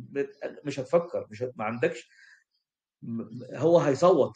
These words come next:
قدامك، العيان مش قادر ياخد نفسه، العيان الساتوريشن بتاعه واقع،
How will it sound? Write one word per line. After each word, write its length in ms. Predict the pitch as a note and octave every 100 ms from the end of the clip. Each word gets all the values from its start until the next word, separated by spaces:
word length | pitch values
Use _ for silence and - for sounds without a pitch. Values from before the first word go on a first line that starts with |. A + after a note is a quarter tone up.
| -
قدامك، 400 | G#2 C3+ A#2+ G#2
العيان 160 | C#3+
مش 100 | C#3+
قادر 200 | D3 D#3
ياخد 220 | D#3+ D#3
نفسه، 480 | A#2+ D3 E3+ G3+ G#3 -
العيان 220 | A#2 A2+
الساتوريشن 440 | C#3+ B2+ B2 C#3 B2
بتاعه 300 | A2+ A#2+ A2+
واقع، 380 | D#3 - G3+